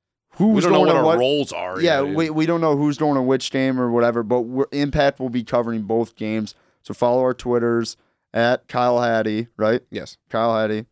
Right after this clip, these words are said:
Speaker 2: at John Supan.
Speaker 1: Four one five.
Speaker 2: Yes. And
Speaker 1: Weird.
Speaker 2: at Ryan Collins five twenty-four. And follow Impact Sports Twitter handle, 'cause we'll have definitely stuff on there. We'll probably have a post-game video. We'll do a lot of stuff this weekend,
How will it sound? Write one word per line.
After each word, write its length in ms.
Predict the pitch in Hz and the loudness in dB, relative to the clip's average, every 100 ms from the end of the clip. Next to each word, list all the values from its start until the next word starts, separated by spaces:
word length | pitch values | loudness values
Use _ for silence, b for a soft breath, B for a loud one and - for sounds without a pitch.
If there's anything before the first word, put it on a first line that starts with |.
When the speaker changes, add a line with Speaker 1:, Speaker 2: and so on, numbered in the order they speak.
| - | -4
Speaker 2:
at 160 | 110 | -2
John 200 | 220 117 | 0 -2
Supan. 500 | 113 107 92 101 98 - | -2 -6 -6 -6 -8 -10
Speaker 1:
Four 180 | 101 98 | -10 -10
one 140 | 101 | -10
five. 380 | 95 87 90 - - | -12 -14 -16 -18 -8
Speaker 2:
Yes. 380 | 95 98 - - - | -6 -6 -8 -16 -8
And 220 | 107 104 | -4 -2
Speaker 1:
Weird. 200 | 92 90 117 | -4 -8 -2
Speaker 2:
at 140 | 127 107 | -2 0
Ryan 240 | 120 117 | -2 -2
Collins 320 | 117 110 107 | -4 -4 -2
five 220 | 110 110 | -2 -2
twenty-four. 640 | - 113 117 - 98 95 95 _ _ _ _ - | -2 -4 -4 -2 -2 -2 -6 _ _ _ _ -4
And 420 | 123 127 123 - _ - | 0 0 -2 -6 _ -2
follow 180 | 131 139 | -2 0
Impact 380 | 135 127 127 - | -4 -2 -2 -2
Sports 380 | 131 131 - - | -4 -4 -4 -4
Twitter 320 | 123 104 98 | -2 -2 -4
handle, 280 | 92 87 87 | -6 -8 -8
'cause 200 | 104 110 | -8 -4
we'll 120 | 110 | 0
have 240 | 113 104 - | 0 -2 -4
definitely 320 | 110 - 110 | -4 -4 -6
stuff 280 | - 104 - | -2 -2 -2
on 140 | 107 | -4
there. 160 | 104 104 | -2 -4
We'll 100 | 95 | -2
probably 280 | 104 107 | -2 -2
have 120 | 107 101 | -2 -2
a 100 | 98 b b | -6 b b
post-game 520 | - 113 - 113 110 101 | -4 -4 -4 -4 -2 -2
video. 580 | 107 107 107 104 104 b b b - | 0 2 2 2 -2 b b b -6
We'll 100 | 135 | -2
do 160 | 143 | 2
a 40 | 143 | 2
lot 260 | 127 123 | 2 0
of 60 | 127 | -2
stuff 300 | - 127 - | -2 -2 -2
this 240 | 123 - 117 | -4 -4 -6
weekend, 480 | 123 - 120 117 | -6 -2 0 -2